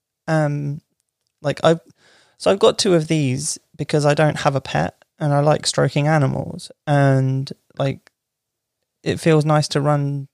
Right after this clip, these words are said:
the, um, run the pillows through my fingers. So that's really cool. Um, <laughs> can't trust myself with a pet, you know? Um,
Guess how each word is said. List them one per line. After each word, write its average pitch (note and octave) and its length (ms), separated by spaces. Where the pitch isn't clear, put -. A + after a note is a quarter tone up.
the, C#3 560
um, C#3 640
run G#3 140
the F#3 60
pillows G3+ 380
through E3+ 120
my D3 100
fingers. D#3+ 580
So - 140
that's A3+ 180
really C#3+ 160
cool. C3 420
Um, D3 500
<laughs> - 120
can't - 1300
trust - 240
myself G3 360
with G#3 100
a G#3+ 80
pet, G#3 300
you C3+ 120
know? F3 240
Um, D#3+ 500